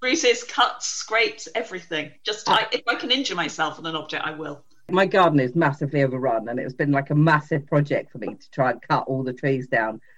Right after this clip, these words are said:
Speaker 2: and actually then put that stuff in the bin. So I can only do it in stages. And every week, basically, I tell Mickey that I've done some gardening, and then she says, "And what have you done to yourself?"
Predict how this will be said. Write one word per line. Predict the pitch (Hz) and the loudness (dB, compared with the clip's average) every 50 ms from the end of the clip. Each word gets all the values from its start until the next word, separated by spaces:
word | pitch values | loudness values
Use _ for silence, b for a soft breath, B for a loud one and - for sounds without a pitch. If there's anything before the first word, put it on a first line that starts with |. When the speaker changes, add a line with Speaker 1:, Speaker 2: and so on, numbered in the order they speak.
| b b | b b
Speaker 2:
and | b 147 156 | b 2 4
actually | 151 151 147 - 143 143 143 | 4 2 0 -4 -4 -2 0
then | 139 143 139 139 | 2 2 2 2
put | 135 151 - 139 | 0 -4 -2 -2
that | 143 131 143 | -2 -2 -2
stuff | - 160 147 143 - | -4 -4 -4 -2 0
in | 156 147 | 0 0
the | 139 | 0
bin. | 143 - 185 170 190 254 254 | 0 2 2 2 4 2 0
So | - - 196 | -2 0 0
I | 175 | 0
can | 170 196 175 | 0 0 -2
only | 175 175 190 190 190 | 0 0 -2 -2 -2
do | - 170 | 0 0
it | 156 - | 0 0
in | 160 | -2
stages. | 156 - 160 160 151 143 135 110 - - | -2 0 0 0 0 -2 -4 -8 -6 -8
And | 123 127 b b b b - | -10 -10 b b b b 0
every | - 202 202 226 226 | 0 0 0 0 0
week, | 196 202 170 - - | 2 2 2 2 0
basically, | - 147 143 143 - - - 143 139 139 143 b b b b - - - | 0 0 -2 -2 -4 -6 -4 -4 -4 -4 -4 b b b b -12 -2 2
I | 156 156 160 160 160 160 156 151 - - | 4 6 6 6 6 4 2 0 -2 0
tell | 170 151 147 139 | 2 2 2 2
Mickey | 143 156 147 143 - - 117 117 120 120 139 - - | 2 0 0 -2 -2 -6 -6 -6 -6 -10 -12 -10 -6
that | - 135 131 | -4 -4 -2
I've | 139 139 143 | -2 -2 0
done | 147 139 143 | 0 0 0
some | 143 - 131 | -2 -4 -4
gardening, | - 147 143 139 135 - 123 120 120 120 123 123 - | 0 2 2 2 2 0 -4 -4 -4 -6 -8 -8 -6
and | 135 131 | -4 -2
then | 131 131 127 | -2 -2 -4
she | - - 139 | -4 -6 -6
says, | 135 - 143 135 131 123 123 - - - | -4 0 2 2 2 0 -2 -10 -18 -10
"And | - 123 143 | -6 -2 0
what | 156 | 0
have | 147 143 | 2 2
you | 147 147 | 2 2
done | 151 151 147 | 2 0 -2
to | - - - | -2 -2 -2
yourself?" | 160 156 - 170 160 165 160 | -2 0 2 2 2 2 0